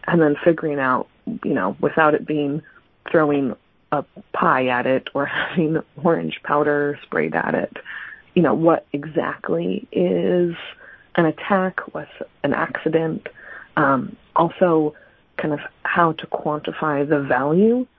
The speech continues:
of it, because sometimes, you know, that's the beauty and difficulty of this job, is that there's all these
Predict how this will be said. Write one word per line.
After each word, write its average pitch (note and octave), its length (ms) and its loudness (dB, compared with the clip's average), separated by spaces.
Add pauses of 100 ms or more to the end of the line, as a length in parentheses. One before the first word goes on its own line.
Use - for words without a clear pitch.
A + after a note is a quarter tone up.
(440)
of A3+ 240 4
it, B3+ 260 -2 (160)
because F#3 460 0
sometimes, G3+ 600 0 (640)
you G3 100 2
know, E3+ 220 2
that's F3+ 240 2 (220)
the F#3+ 80 0
beauty F3 720 0
and E3 160 -4
difficulty E3 680 -2
of D3+ 140 0
this D3+ 260 -2
job, D3 520 -2 (560)
is D#3 180 4
that D#3+ 240 -2
there's D3 200 0
all D3+ 200 2
these D#3 300 2